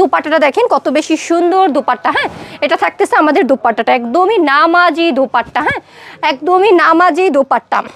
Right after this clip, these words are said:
নেক্সট হচ্ছে আমি আপনাদেরকে আরেকটা ড্রেস দেখিয়ে দিচ্ছি, এটা দেখেন, এটা সুন্দর একটা কালার ডিজাইন। আর এই কালারটাও হচ্ছে আমাদের আপুরা বা ভাইয়ারা অনেক বেশি পছন্দ করেন আপনারা। দেখেন এটার ডিজাইনটা দেখেন, দেখছেন? এটার হচ্ছে জামাটা দেখেন,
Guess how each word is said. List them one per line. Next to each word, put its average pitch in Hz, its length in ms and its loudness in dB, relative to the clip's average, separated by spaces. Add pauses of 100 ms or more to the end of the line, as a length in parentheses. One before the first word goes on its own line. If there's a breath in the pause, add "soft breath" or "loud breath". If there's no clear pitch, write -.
(1200 loud breath)
নেক্সট - 260 0
হচ্ছে 453 220 -2
আমি 381 140 2
আপনাদেরকে 359 320 -2
আরেকটা 392 280 0
ড্রেস 415 140 0 (100)
দেখিয়ে 320 300 0
দিচ্ছি, 320 200 -4 (100)
এটা 294 180 0
দেখেন, 247 260 0
এটা 285 120 0 (100)
সুন্দর 320 260 0 (100)
একটা - 140 -4 (100)
কালার 277 300 2
ডিজাইন। 262 220 2 (400 loud breath)
আর 269 120 2
এই 294 100 -2
কালারটাও 370 420 0
হচ্ছে - 180 -4 (100)
আমাদের 311 240 0 (120)
আপুরা 320 360 0
বা 339 160 2
ভাইয়ারা 285 360 2 (440 loud breath)
অনেক 349 140 2 (100)
বেশি 427 180 0 (120)
পছন্দ 403 360 0 (180)
করেন 330 280 2
আপনারা। 233 260 -2 (100)
দেখেন 233 260 -2
এটার 302 240 0
ডিজাইনটা 269 400 0 (100)
দেখেন, 208 200 -4 (440 loud breath)
দেখছেন? 277 280 0 (100)
এটার 339 220 0
হচ্ছে 370 160 0 (120)
জামাটা 277 400 0
দেখেন, 202 240 -6